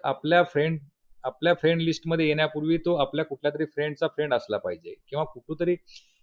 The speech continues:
त्या-, त्याच्याविषयी आपल्याला बेसिक तरी माहिती पाहिजे, तरच ते आपण ॲक्सेप्ट करा. Otherwise तुमच्या फ्रेंड रिक्वेस्टमध्ये काही, अ, लिस्टमध्ये काहीतरी रिक्वेस्ट आलेल्या आहेत आणि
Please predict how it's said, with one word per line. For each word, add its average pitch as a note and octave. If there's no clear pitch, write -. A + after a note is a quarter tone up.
त्या-, C#3
त्याच्याविषयी E3+
आपल्याला E3+
बेसिक F3
तरी F3+
माहिती D3
पाहिजे, B2
तरच A3
ते G#3
आपण F3+
ॲक्सेप्ट D3
करा. A#2+
Otherwise F3+
तुमच्या F3+
फ्रेंड E3+
रिक्वेस्टमध्ये E3+
काही, F3
अ, B2+
लिस्टमध्ये D3+
काहीतरी E3+
रिक्वेस्ट D#3+
आलेल्या C#3
आहेत C3+
आणि D3